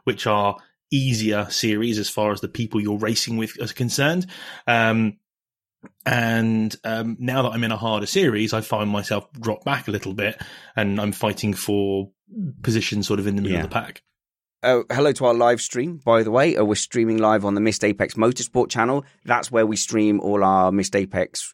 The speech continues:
Speaker 2: rounds as well. Round five is July ninth, and it will be at, oh, did I give it aw-, I didn't give it away.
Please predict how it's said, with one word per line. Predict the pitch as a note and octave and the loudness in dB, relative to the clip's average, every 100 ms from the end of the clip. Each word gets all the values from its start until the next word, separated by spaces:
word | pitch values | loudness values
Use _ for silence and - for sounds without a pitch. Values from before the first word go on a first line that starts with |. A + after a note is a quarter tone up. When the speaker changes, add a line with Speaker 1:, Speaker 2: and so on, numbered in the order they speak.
| _ | _
Speaker 2:
rounds | G2 G#2 A#2 B2+ G#2+ | 0 2 2 0 -4
as | |
well. | G#2 A#2 C3 | 2 2 4
Round | G#2+ G#2 | 2 0
five | - A#2+ B2 C#3 C#3 - - _ | -2 2 4 2 0 -4 -20 _
is | - G#2+ G#2 - G#2 | 2 2 2 -4 -8
July | - A2 A2+ A2 G#2+ G#2 G2+ | -2 2 4 4 6 4 2
ninth, | A2+ G2+ A2+ C#3+ - - _ | 2 4 4 0 -6 -20 _
and | G#2+ | 0
it | G#2+ | 0
will | G#2+ G#2+ | 0 -2
be | G2 A#2+ B2 | 2 0 0
at, | G#2+ - _ _ _ _ _ _ | -2 -2 _ _ _ _ _ _
oh, | D#3+ - _ _ _ - | 2 2 _ _ _ -8
did | D#3+ | -8
I | |
give | E3+ G#3+ | -4 -2
it | |
aw-, | F3+ | -2
I | - | -2
didn't | - G2 | -2 -2
give | G2+ G2+ | 0 -2
it | |
away. | A2 F3 B3 | 0 0 -2